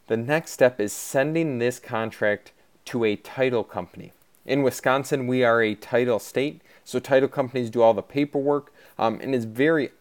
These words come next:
uncommon for an attorney to draft all the, um, closing paperwork. So you'll send it over to the title company with a template email that I can send to you. If you just reach out to me, direct message me, or,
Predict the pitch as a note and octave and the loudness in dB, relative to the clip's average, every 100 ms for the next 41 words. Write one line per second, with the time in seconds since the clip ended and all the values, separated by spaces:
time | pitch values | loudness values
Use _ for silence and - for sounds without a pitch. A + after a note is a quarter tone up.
0 | A2+ C3+ B2 B2 G#2+ G#2+ G#2+ - G2+ G2 | -2 -2 -2 -2 -2 -2 -6 -6 -4 -6
1 | - A#2+ A2+ G#2+ G#2 G2 G2 - G2 F#2+ | -6 -6 -4 -6 -6 -2 -2 0 0 0
2 | F#2+ G2+ G2+ G2 F2+ _ _ _ F#2 F#2 | -2 -8 -6 -6 -8 _ _ _ -10 -10
3 | - D#3 D3 A#2+ G2 F#2 - F#2 E2+ _ | -2 0 0 -2 -6 -8 -8 -16 -16 _
4 | _ - - - - C3+ D#3 D#3+ F#3 E3+ | _ -20 -20 -20 -2 4 4 6 2 6
5 | F3 D#3+ D#3+ C#3+ - B2 B2 C#3 B2+ - | 4 4 0 -2 4 4 6 0 -4 -4
6 | B2+ A#2 A#2 A2 G#2 G2+ - - - D#3+ | -2 0 0 0 -2 -6 -14 -20 -2 -2
7 | D#3 E3+ D#3 - D3+ C#3+ A#2+ A2 - - | 0 0 0 -4 -2 0 0 -2 -8 -20
8 | _ A#2 A2 A#2+ B2 G#2+ - - B2+ B2+ | _ 4 4 4 -2 -8 -4 -2 -2 -4
9 | D3+ D3 D3+ _ - _ - - B2+ B2 | -6 -6 -6 _ -20 _ -8 -2 0 2
10 | A#2 - A2+ A#2+ B2 A2+ - B2 A#2+ A#2 | 0 0 -4 0 2 2 0 -4 -4 -6
11 | A#2 A#2+ A#2+ - A#2 A2 A#2 A2+ A#2 A#2 | -4 2 2 2 -4 -4 -6 -8 -6 -6
12 | A2 G#2+ A2 G#2+ G#2 | -4 -2 0 2 -2